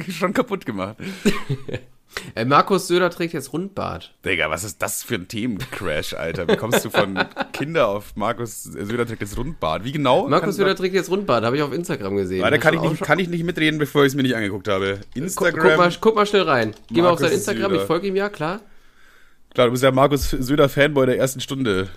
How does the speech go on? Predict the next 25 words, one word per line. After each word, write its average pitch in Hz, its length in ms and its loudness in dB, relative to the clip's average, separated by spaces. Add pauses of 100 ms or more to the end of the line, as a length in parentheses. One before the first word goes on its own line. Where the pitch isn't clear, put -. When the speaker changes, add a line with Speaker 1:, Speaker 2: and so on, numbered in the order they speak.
(160)
Speaker 1:
Rundbart. 92 260 0
Speaker 2:
Ja, 87 200 4
das 165 140 4
ist 170 100 -4
einfach 180 360 0
ein, 165 220 4
der, 170 140 6
der 147 300 0
Mann 151 240 2
weiß 165 220 4
es 156 100 -10
nicht, 165 220 -2
Speaker 1:
Und 131 60 -2
Speaker 2:
aber 139 60 6
Speaker 1:
jetzt 139 140 6
Speaker 2:
das 131 60 -4
Speaker 1:
wo, 147 60 2
Speaker 2:
sind 185 80 4
Speaker 1:
in 160 60 2
der 147 80 4
Speaker 2:
so 135 60 2
Speaker 1:
Story, 180 180 2
Speaker 2:
super 131 140 4
Speaker 1:
oder 120 80 0
was? - 160 -6